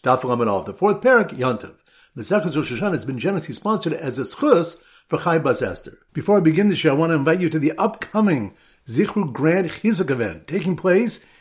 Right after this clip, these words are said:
in Passaic, New Jersey on Sunday, November twenty-first, in celebration of being Messiah Masech Rosh Hashanah, and for reaching the twenty-five percent of Shas, a milestone. It's gonna be an unforgettable night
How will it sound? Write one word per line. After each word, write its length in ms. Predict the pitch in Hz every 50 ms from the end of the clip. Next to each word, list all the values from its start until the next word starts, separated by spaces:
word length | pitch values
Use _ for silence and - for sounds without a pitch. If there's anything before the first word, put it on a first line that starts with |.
| _ _
in 140 | - 139 123
Passaic, 320 | 143 127 - 185 202 208
New 160 | 208 190 165 123
Jersey 280 | 143 214 190 160 208
on 200 | - - 147 151
Sunday, 500 | 151 - - 175 180 208 214 202 214 220
November 400 | 196 185 175 151 135 165 180 190
twenty-first, 800 | 160 - - 175 160 147 - - 220 262 247 160 127 113 - - - _ - - - _ -
in 120 | - 143
celebration 480 | - - 196 202 175 175 180 165 - 180
of 80 | 151 139
being 120 | 156 151
Messiah 280 | 139 120 - 170 160 156
Masech 340 | 135 113 - 170 156 -
Rosh 140 | 135 110 -
Hashanah, 680 | 123 104 127 110 - - 196 277 277 233 214 226 220 - - - _ _ _ _ -
and 280 | 196 208 233 254 226 -
for 140 | 220 202
reaching 440 | 180 190 233 220 - 233 247 233 247
the 100 | - 143
twenty-five 760 | 147 - - - 185 202 226 240 - - - 185 185 185 185
percent 420 | - 156 127 - - 175 180 185 147
of 80 | 107
Shas, 600 | 104 - - 160 156 175 214 247 254 - - - - - - - _ _ _ -
a 20 |
milestone. 560 | 107 117 120 131 147 160 151 147 - 139 110 110
It's 80 | 110
gonna 160 | - 170 156
be 220 | 147 151 175 190 190
an 280 | - - 151 156 151 -
unforgettable 720 | - 208 247 247 - - 202 180 151 175 180 175 160 170 151
night 320 | 165 202 226 247 233